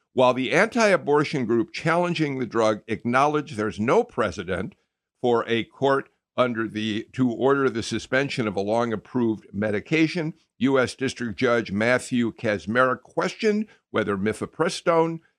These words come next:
has met the rigorous federal standard necessary to prescribe to be, prescribed to patients in the United States. Emma?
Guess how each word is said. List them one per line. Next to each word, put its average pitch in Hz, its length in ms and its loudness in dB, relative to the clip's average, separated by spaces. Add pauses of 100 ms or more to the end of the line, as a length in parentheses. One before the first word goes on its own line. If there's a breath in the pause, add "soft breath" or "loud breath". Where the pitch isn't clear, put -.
(140)
has 104 220 -2
met 117 300 0
the 92 120 -4
rigorous 160 480 0
federal 127 460 0
standard 131 680 0
necessary 127 760 0
to 107 100 -6
prescribe 113 800 -2
to - 140 -10 (100)
be, 113 300 -4
prescribed 117 640 0
to 101 60 -10
patients 104 520 -4
in 95 80 -10
the 98 80 -8
United 98 540 -4
States. 82 520 -10
Emma? 127 300 -4